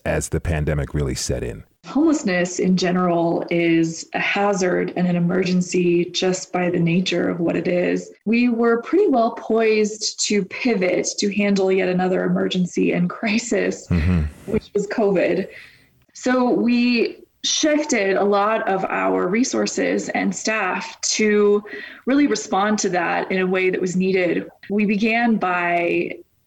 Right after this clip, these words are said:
Speaker 2: going where the people were. Our model has always been not site-based, but
Speaker 1: Mm-hmm.
Speaker 2: outreach and just really go where the folks are, whether that's in another location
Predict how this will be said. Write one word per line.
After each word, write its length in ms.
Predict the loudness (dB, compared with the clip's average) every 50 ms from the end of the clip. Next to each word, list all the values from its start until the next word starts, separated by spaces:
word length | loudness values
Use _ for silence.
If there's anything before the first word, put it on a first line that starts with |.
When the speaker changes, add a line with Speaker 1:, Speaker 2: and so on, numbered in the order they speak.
| -6
Speaker 2:
going 320 | -2 0 2 2 2 2 2 2
where 80 | 2
the 100 | 0 -2
people 400 | -2 -2 -4 -4 -2 -2 0 0
were. 320 | 0 0 0 0 0 -2 -2 -2
Our 100 | 0 0
model 320 | 2 2 2 2 2 2
has 160 | 2 0 0
always 400 | 0 0 0 0 2 2 0 0
been 400 | 0 -2 -2 0 0 0 0 0
not 420 | 0 0 0 0 0 -2 -2 -4 -6 -8 -8 -14 -20
site-based, 960 | -16 -8 -4 -2 0 0 0 -2 -2 -4 -2 -2 -2 -4 -4 -6 -8 -10 -6
but 380 | -4 -2 -2 0 -2 -4 -6 -10 -14 -10 -4
Speaker 1:
Mm-hmm. 340 | -2 -2 0 0 0 -2 -2 -4 -6 _ -4
Speaker 2:
outreach 680 | -2 -2 0 0 2 2 2 2 0 -2 -2 -2 -2 -2 -2 -2
and 200 | -2 -2 -2 -2
just 320 | -2 -2 -4 -2 -4 -4 -2
really 200 | 0 0 0 2
go 160 | 2 0 0
where 100 | 0 0
the 80 | -2 -2
folks 340 | -2 -2 -2 -2 -4 -4
are, 220 | -4 -2 0 0 0
whether 240 | 0 0 0 -2 -2
that's 500 | 0 0 0 0 -2 -4 -6 -12 -8 -4
in 100 | -2 -2
another 260 | 0 0 0 2 2
location 720 | 2 0 0 0 2 2 2 4 2 2 2 4 4 2